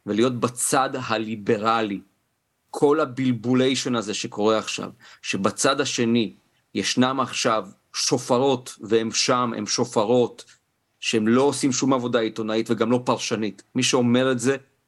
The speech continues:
עובד על אנשים בעיניים. הצד השמרני מפוצץ באנשים שמדקלמים מסרים, מכפישים אנשים אחרים,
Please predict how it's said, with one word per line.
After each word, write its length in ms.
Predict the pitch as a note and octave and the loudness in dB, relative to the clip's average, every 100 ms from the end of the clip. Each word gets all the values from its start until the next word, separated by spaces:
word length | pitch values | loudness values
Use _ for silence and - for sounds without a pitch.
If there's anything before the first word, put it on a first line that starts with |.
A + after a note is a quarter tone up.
| _ | _
עובד 340 | G#2+ G2 A#2+ | -10 -2 0
על 100 | A#2 | 0
אנשים 340 | A2+ G2+ - G#2+ | -2 -4 -2 -2
בעיניים. 440 | G#2 G#2+ G#2 G2 - _ - | 0 -2 -4 -6 -10 _ -16
הצד 360 | - - B2+ B2 - | -6 0 0 0 -8
השמרני 640 | G#2 - A2 G#2+ A2 A2+ | -6 -4 -2 -2 -2 -2
מפוצץ 580 | A#2 A2+ - - B2+ A#2+ | -4 -6 -8 -4 -2 -2
באנשים 480 | A2 G#2+ G2+ - A#2 | -2 -2 -4 -2 -2
שמדקלמים 920 | - A2+ A2 - - A2+ A2 B2 B2 | 0 -2 -2 -6 -2 0 2 2 2
מסרים, 640 | A2+ - G#2 G#2+ A#2 A2+ | 0 -4 -2 0 0 0
מכפישים 520 | A2 - - A#2 C#3+ C3 | -4 -6 -6 -2 0 0
אנשים 340 | A#2 - A#2 | -2 -2 -2
אחרים, 420 | G#2+ A2 A2+ A#2+ | -2 -2 0 0